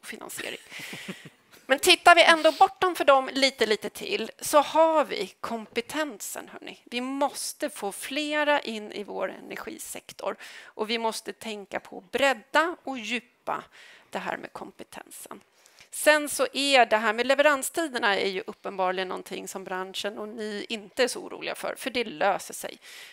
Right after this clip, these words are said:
Eh, och sen så har vi pratat, vi, ska vi prata beredskap senare och då kanske det blir intressant det här med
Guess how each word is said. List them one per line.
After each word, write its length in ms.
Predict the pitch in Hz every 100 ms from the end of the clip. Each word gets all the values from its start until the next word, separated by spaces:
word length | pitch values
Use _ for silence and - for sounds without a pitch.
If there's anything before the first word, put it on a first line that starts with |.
| -
Eh, 420 | - 202 196 190
och 220 | 190 226
sen 200 | - 240
så 140 | 233 247
har 160 | 240
vi 140 | 226 233
pratat, 380 | - 220 - 214
vi, 120 | 214
ska 200 | - 208
vi 100 | 214
prata 300 | - 208 202
beredskap 600 | 226 262 226 - - -
senare 500 | - 196 202 214 190
och 80 | 202
då 80 |
kanske 360 | 208 214 208 233
det 80 | 226
blir 140 | 180
intressant 520 | 156 - 190 - -
det 60 | 190
här 100 | 180
med 260 | 190 185